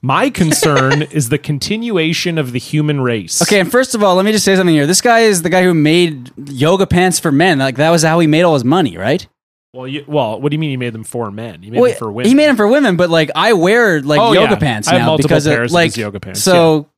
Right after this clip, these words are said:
Speaker 1: yeah.
Speaker 2: isn't that sort of, like, does he address that at all?
Speaker 1: No.
Speaker 2: Okay.
Speaker 1: He says, uh,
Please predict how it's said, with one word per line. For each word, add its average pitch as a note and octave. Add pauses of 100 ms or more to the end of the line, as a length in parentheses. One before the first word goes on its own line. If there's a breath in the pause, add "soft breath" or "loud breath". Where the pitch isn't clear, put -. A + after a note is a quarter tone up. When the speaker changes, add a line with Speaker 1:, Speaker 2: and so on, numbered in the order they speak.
Speaker 1:
yeah. F#3
Speaker 2:
isn't F#3+
that F#3+
sort F#3+
of, F3
like, F#3 (140)
does D#3+
he F#3+
address D#3+
that A#3+
at A#3
all? C4 (300)
Speaker 1:
No. G#2+
Speaker 2:
Okay. A2+ (120)
Speaker 1:
He D#3+
says, F3
uh, C#3+